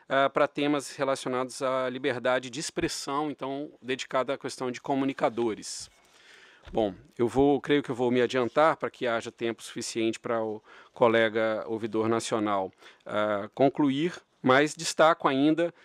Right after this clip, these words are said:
para concluir, uma série de iniciativas realizadas no tema de empresas e direitos humanos,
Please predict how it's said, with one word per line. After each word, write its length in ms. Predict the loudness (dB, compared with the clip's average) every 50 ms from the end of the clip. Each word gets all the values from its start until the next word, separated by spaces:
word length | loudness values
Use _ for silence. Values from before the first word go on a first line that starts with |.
| -20 _ _ _
para 180 | -2 -2 -2 0
concluir, 580 | 0 -2 -2 -2 -2 -2 -2 0 0 0 0 0
uma 160 | 0 0 0
série 380 | 0 2 2 2 4 2 0
de 100 | -2 -2
iniciativas 680 | 0 0 0 0 0 0 -2 -2 -4 -6 -6 -6 -6 -2
realizadas 600 | -2 -2 -2 -2 -2 -2 -2 -2 -2 -4 -6 -6
no 240 | -2 0 0 0 0
tema 320 | 0 0 0 0 0 0
de 140 | -2 -2 -4
empresas 500 | -4 -4 -2 -2 0 0 -2 -4 -8 -12
e 60 | -14
direitos 420 | -10 -8 -6 -6 -6 -6 -8 -8 -6
humanos, 500 | -4 -4 -2 -4 -4 -6 -8 -12 -18